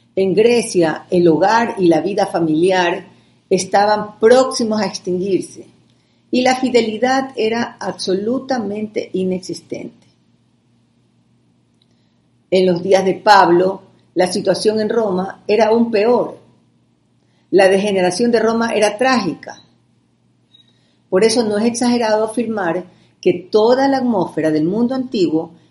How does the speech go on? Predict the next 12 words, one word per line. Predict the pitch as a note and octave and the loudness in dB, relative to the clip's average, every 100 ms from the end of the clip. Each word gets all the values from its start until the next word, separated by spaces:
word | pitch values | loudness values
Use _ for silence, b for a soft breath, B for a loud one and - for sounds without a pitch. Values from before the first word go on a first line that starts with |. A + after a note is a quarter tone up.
| b | b
respiraba | - F3 F3+ D#3 D#3+ E3 | -20 -10 -2 0 2 0
adulterio. | D3+ C#3 - D3 C3 - _ _ _ _ _ _ _ _ - | -2 -6 -8 -8 -8 -10 _ _ _ _ _ _ _ _ 2
El | F3 | 6
lazo | F#3+ A#3 B3 | 6 6 2
matrimonial | B3+ B3+ B3 A#3+ A#3+ A#3 G#3 A#3 - _ _ | -2 -2 -2 0 0 0 -2 -4 -8 _ _
estaba | F#3 F3+ G#3+ G#3 G#3+ | -4 0 2 4 2
en | G#3+ G3 | -2 -4
camino | G3 F3+ A3 C#4 C#4+ C#4+ - | -2 0 0 0 0 -4 -4
de | F3+ | -4
su | F3 | -4
completa | E3 D#3 - F#3 G3 | -8 -6 -4 -2 -2
bancarrota. | F3+ E3+ C#3 B2 A2+ - | -4 -4 -8 -8 -12 -14